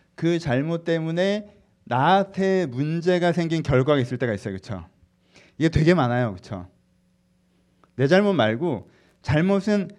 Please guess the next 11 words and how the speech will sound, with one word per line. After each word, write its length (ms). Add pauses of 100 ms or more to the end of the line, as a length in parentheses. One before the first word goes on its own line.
(180)
제가 360
했어요. 540 (560)
근데 480 (360)
그 240
결과, 600 (200)
문제는 720
나한테 400
생겼어요. 440 (1300)
그래서 240
그 100
문제가 720